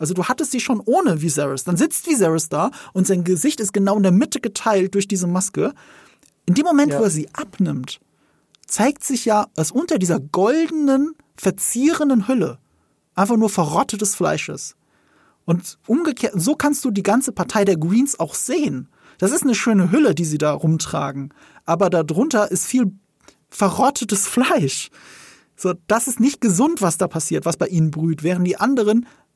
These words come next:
Speaker 1: aus ehrlicher Liebe heraus handeln, sind die anderen finster.
Speaker 2: Mhm.
Speaker 1: Also, äh, ich sag nicht, dass Rhaenyra und Daemon alles richtig machen. Ganz im Gegenteil, besonders Daemon. Aber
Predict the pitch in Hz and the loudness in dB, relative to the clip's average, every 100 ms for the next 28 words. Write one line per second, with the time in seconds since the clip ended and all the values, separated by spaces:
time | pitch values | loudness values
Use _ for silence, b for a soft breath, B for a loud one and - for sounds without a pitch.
0 | - 196 196 - 247 254 226 208 285 302 | 0 0 2 2 2 4 2 2 2 2
1 | 226 190 151 147 - 156 143 139 135 b | 0 2 0 0 -2 -4 -4 -6 -10 b
2 | b b b 190 196 202 202 262 196 180 | b b b 0 2 2 2 2 2 0
3 | - 247 277 - - 160 - _ _ _ | -2 0 0 -2 -4 -4 -6 _ _ _
4 | _ _ _ _ 156 131 131 135 147 160 | _ _ _ _ -12 -10 -8 -6 -8 -10
5 | 170 170 214 214 196 208 196 - 208 294 | -6 -2 0 -2 -6 -10 -10 -4 0 0
6 | 359 339 240 226 240 277 202 233 214 - | -2 -4 0 2 4 4 2 2 2 0
7 | 170 330 - - 156 - 160 262 208 156 | 0 0 0 -4 -4 -4 0 0 0 -2
8 | 151 143 226 202 131 135 127 135 - _ | -2 0 0 0 -2 -4 -6 -10 -16 _
9 | B B B - 175 165 165 156 | B B B -2 0 2 2 0